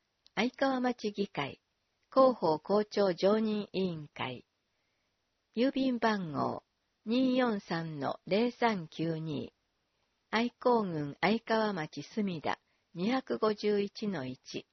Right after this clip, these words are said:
議会事務局。電話零四六二八五の六九二七。直通。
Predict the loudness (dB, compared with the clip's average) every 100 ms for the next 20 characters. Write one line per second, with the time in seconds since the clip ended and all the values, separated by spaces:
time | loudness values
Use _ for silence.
0 | _ _ _ _ _ -8 0 2 4 2
1 | -2 -2 -4 -8 -10 -12 -16 _ _ _
2 | _ _ _ -4 2 2 2 -2 -2 -4
3 | _ _ _ 2 4 4 2 0 0 -4
4 | -6 -4 -4 -4 -2 0 2 2 -2 -4
5 | -6 -4 -2 -2 -6 -8 _ -6 -4 -2
6 | -2 0 2 2 0 -4 -4 -4 -4 -4
7 | -8 _ _ _ -6 -6 -4 -10 -10 -8
8 | -6 -8